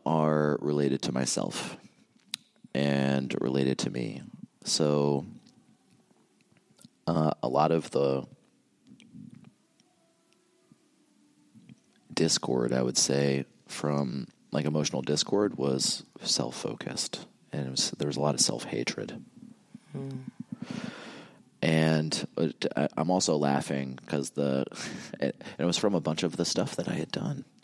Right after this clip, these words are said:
Speaker 1: I was not proud of my behavior
Speaker 2: Mm.
Speaker 1: between the ages of sixteen and twenty-five.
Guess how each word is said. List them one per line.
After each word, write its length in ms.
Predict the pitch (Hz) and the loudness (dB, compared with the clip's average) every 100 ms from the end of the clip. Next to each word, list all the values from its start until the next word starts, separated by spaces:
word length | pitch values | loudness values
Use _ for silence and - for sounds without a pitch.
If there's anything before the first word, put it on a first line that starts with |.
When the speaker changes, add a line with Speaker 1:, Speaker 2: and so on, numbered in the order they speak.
| 98 | -6
Speaker 1:
I 60 | |
was 160 | 107 101 | -4 2
not 180 | 92 92 | 2 2
proud 280 | - 104 104 | 0 2 0
of 120 | - | -2
my 120 | - | -4
behavior 640 | - - - 123 - 50 - - | -2 0 0 0 -4 -8 -10 -8
Speaker 2:
Mm. 100 | 143 | -2
Speaker 1:
between 720 | 147 147 156 147 69 95 135 - - - - - - | -2 0 0 0 0 -2 -8 -12 -16 -16 -16 -18 -4
the 140 | 76 80 | 2 4
ages 320 | 78 80 76 | 4 2 0
of 600 | 73 69 67 69 - - - | 0 2 0 -2 -6 -10 -2
sixteen 840 | - - 80 - - 82 78 78 | 0 0 -2 -4 -2 -2 0 -2
and 520 | 78 64 73 73 69 69 | -4 -2 0 0 -2 -2
twenty-five. 960 | - 78 76 - - 101 - - - | -4 -2 -4 -4 -2 -2 -2 -6 -10